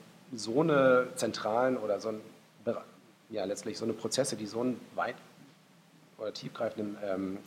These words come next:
Eingriff eigentlich in das Leben so vieler Menschen bedeuten. Und wir sprechen da eben, ne, also zehn Prozent der Leute, deren Daten die Schufa verwaltet, haben einen schlechten, also erhöhtes bis, äh, hohes Risiko. Und das heißt, die haben dann wirklich auch Probleme aufgrund ihres Schufa-Scores. Und das sind jetzt bei achtundsechzig Millionen eben doch,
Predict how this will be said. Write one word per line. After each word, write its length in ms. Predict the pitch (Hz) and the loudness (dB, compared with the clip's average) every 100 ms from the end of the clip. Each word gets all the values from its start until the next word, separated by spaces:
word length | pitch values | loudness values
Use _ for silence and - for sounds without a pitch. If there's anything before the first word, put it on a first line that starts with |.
| - | -4
Eingriff 360 | 113 123 110 | -2 -2 -4
eigentlich 360 | - 104 101 - | -6 -8 -10 -12
in 80 | 104 | -10
das 140 | 95 | -8
Leben 200 | 104 107 | -6 -8
so 100 | 107 | -8
vieler 240 | 110 120 95 | -4 0 0
Menschen 540 | 95 139 117 104 101 - - | 0 -4 -2 -4 -4 -14 -20
bedeuten. 440 | - 98 117 - | -8 4 4 4
Und 140 | 95 92 | -4 -4
wir 80 | 101 | -6
sprechen 300 | - 101 123 | -2 0 2
da 80 | |
eben, 240 | 104 104 104 | 2 0 -2
ne, 140 | 101 | -2
also 180 | 117 95 | 0 -2
zehn 240 | 90 110 117 | -4 -2 -2
Prozent 480 | 117 - 104 107 - - - - - - | -4 -2 -2 -2 -6 -16 -20 -20 -14 -2
der 380 | 98 98 98 - | 2 2 0 -4
Leute, 400 | 98 95 107 135 | -4 -2 -2 -2
deren 300 | 110 101 98 | -4 -4 -4
Daten 260 | 98 95 104 | 2 0 0
die 80 | 98 | -6
Schufa 300 | - - 110 | -8 -2 -2
verwaltet, 520 | 98 87 87 101 120 - - | -2 -4 -4 -4 -8 -12 -12
haben 280 | 98 101 104 - | -8 -6 -8 -10
einen 220 | 92 90 - - | -10 -10 -14 -12
schlechten, 440 | - 95 - 123 | -8 -8 -6 -6
also 160 | 95 90 | -4 -4
erhöhtes 380 | 87 110 123 | -2 -4 -4
bis, 420 | - - 98 - - | -10 -12 -10 -8 -8
äh, 60 | 92 87 | -10 -4
hohes 300 | 117 139 - | -2 -2 -4
Risiko. 440 | 120 131 - 127 | -6 -6 -2 0
Und 180 | 123 107 | 0 -4
das 120 | 98 | -6
heißt, 260 | 92 107 - - - - - - | -4 -6 -8 -18 -20 -20 -20 -12
die 120 | 98 | -6
haben 140 | 92 110 | -2 0
dann 140 | 107 | 0
wirklich 260 | 107 110 117 | -2 -4 -8
auch 100 | - | -8
Probleme 400 | 110 107 135 127 | -6 2 4 6
aufgrund 340 | 90 - 92 | 2 -2 -12
ihres 160 | 107 101 | -12 -8
Schufa-Scores. 640 | - 107 98 - 101 107 | -8 -6 -8 -4 -2 -2
Und 140 | 113 - | -4 -6
das 80 | |
sind 160 | 117 107 | -6 -2
jetzt 200 | 104 101 | -4 -2
bei 100 | 95 | -6
achtundsechzig 400 | 87 98 101 - | -8 -12 -14 -8
Millionen 280 | 107 101 107 | -6 -4 -6
eben 120 | 104 | -4
doch, 160 | 104 | -6